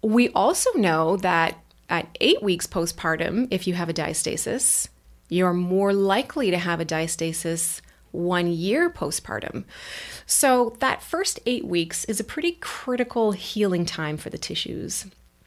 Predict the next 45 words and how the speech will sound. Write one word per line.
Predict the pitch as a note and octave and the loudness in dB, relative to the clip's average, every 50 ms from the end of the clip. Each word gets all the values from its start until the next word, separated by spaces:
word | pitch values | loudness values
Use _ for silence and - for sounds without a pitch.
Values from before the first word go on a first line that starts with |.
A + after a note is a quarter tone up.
| _ - - - - | _ -10 -6 -2 0
And | A3+ A3+ | 2 4
we | A#3+ A#3+ | 6 6
know | B3 C#4+ D#4+ E4+ | 6 4 4 2
that | E4 C4+ A#3 A#3 - | 2 2 0 0 2
this | A#3 A#3+ A#3 | 0 2 2
condition | - - B3+ A#3 A#3 A#3+ A#3 - A3 G#3 | 0 -2 0 0 0 2 2 2 2 2
doesn't | G3 G3+ G3+ A#3 - - | 2 0 0 -2 -2 -2
really | F#3 F#3 F3+ F3+ F3 | -2 0 0 0 0
just | D#3 D#3 D#3+ D#3 - F3 D#3+ | -2 -2 -2 -2 -2 -4 -4
go | - D#3 D#3+ D#3 D3 - | -4 -2 -2 -4 -4 -4
away | - - - - - - - | -4 -4 -4 -4 -6 -6 -6
on | E3 D#3+ D#3+ | -6 -6 -6
its | D#3+ - | -6 -6
own. | - - - - - - | -6 -8 -8 -8 -8 -4
Sometimes | - - - C#4+ E4 F4 - - A#3 F#3 F3 E3 | 0 2 4 4 4 4 2 2 2 2 0 -2
it | - - | -4 -4
does, | - - - - - - | -4 -2 -2 -2 -2 -2
but | - G3+ - A3+ | -2 -2 -2 0
you're | A#3 A3+ A3 | 0 -2 -2
really | G#3+ A3+ B3+ C#4 D4+ D4 C#4 A3+ | -2 0 0 2 2 2 4 4
likely | G3 F#3+ F#3+ F#3+ G3 G#3 - G#3 F#3+ F3 | 4 4 4 4 4 2 2 0 0 0
to | F3 | 0
have | F3+ - - F3 F3 F3 F3 | -2 -2 0 0 2 2 2
it | E3+ | 2
a | E3+ | 2
year | E3 F3 E3+ F3 E3 | 2 2 2 2 2
later | E3 E3+ E3+ G3+ A#3 F3 | 2 2 2 2 2 2
if | D#3+ D#3+ - | 0 0 -2
you | F#3+ G3+ F3+ | -2 -2 -2
have | F3+ F3 E3 D#3+ E3 | -2 -2 -2 -2 -2
it, | D#3+ - - - - - | -2 -4 -4 -8 -16 -12
you | - | -8
know, | E3 D#3 | -8 -6
a | |
couple | D#3+ - - F3+ - E3 | -4 -4 -4 -2 -2 -2
of | E3 E3+ | -2 -2
months | E3 D#3+ D#3 D#3 - | -2 -2 -2 -4 -6
postpartum. | - - - - - - - - C#2+ D2+ - - F#3+ - - - - - - - - - - - - - - - - - - | -8 -8 -8 -8 -8 -8 -6 -6 -4 -6 -6 -6 -8 -12 -14 -18 -16 -16 -16 -16 -16 -16 -16 -16 -16 -16 -16 -18 -14 -6 -2
Um, | - G#3+ G3+ G3+ G3 G3 F#3+ - - | 0 2 2 2 2 0 -2 -4 -2
and | A3+ A3+ A3+ A3+ | 0 0 2 2
so | - - - B3 A#3+ A#3 A#3 A#3 A3 A3 - | 0 0 2 2 2 2 2 2 0 0 0
what | A3+ A3+ B3 - - G#3+ | 0 2 2 2 2 2
we're | A#3 A3 | 2 2
seeing | A3 - - - - C#4+ D4+ G4 D4+ F#3 D#3+ D#3+ E3 F#3+ G3+ - - - | 2 0 -2 -2 -2 0 0 0 0 0 0 0 0 -2 -2 -4 -6 -4
is, | F3+ E3+ E3+ E3 E3 E3 E3 E3+ - - | -4 -2 0 0 0 -2 -2 -4 -4 -6